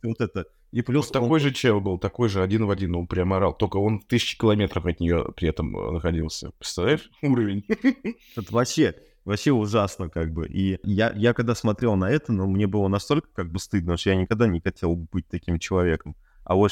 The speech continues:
Speaker 1: э, вот, э, сталкерить и, и ходить, следить за кем-то. Так и чё, э, получается, сейчас всё нормально, а Машка не ревнивая?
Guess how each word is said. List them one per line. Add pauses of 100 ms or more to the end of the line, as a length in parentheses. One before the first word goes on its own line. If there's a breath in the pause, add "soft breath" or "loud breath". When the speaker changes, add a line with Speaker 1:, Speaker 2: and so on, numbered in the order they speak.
(120)
Speaker 1:
э,
вот,
э,
сталкерить
и,
и
ходить,
следить
за
кем-то.
Так
и
чё,
э,
получается,
сейчас
всё
нормально,
а
Машка
не
ревнивая?